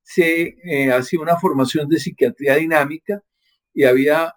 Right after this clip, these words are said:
eh, un énfasis muy grande en psicoterapia, en terapias de grupo, pero también había el vínculo con lo psiquiátrico.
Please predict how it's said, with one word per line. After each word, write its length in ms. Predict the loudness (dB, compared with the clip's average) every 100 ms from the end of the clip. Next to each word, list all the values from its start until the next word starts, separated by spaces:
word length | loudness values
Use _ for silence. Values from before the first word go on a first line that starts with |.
| -8 -2
eh, 560 | 2 2 2 0 -2
un 540 | -4 -4 -4 -12 -12 -2
énfasis 540 | -2 -2 -8 -10 -8
muy 160 | -8 -6
grande 340 | 0 0 0 -6
en 40 |
psicoterapia, 840 | -8 -4 2 4 6 4 2 -2 -10
en 100 | -10
terapias 360 | -10 -10 -10
de 100 | -8
grupo, 500 | -2 0 0 -6 -6 _ 0
pero 240 | 0 0
también 480 | -2 -4 0 0 2
había 260 | 2 2
el 60 | 0
vínculo 440 | -4 -8 -4 -4
con 120 | -2 -2
lo 80 |
psiquiátrico. 680 | -2 2 2 2 -4 -16